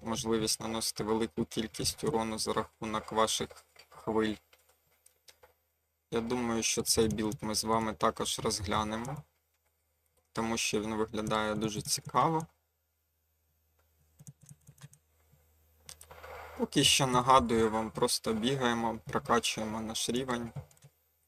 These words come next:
От знову щось почалося. Друг наш пішов відпочивати.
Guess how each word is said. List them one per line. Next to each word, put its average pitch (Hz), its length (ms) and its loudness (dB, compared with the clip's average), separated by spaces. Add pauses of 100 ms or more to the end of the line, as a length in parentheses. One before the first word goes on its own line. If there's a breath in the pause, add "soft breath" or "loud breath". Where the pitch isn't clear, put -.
(340)
От 107 140 -6
знову 107 380 -2
щось - 280 -4
почалося. 120 800 -2 (4000)
Друг 120 300 -2
наш 113 220 -4
пішов 110 440 0
відпочивати. 113 920 -2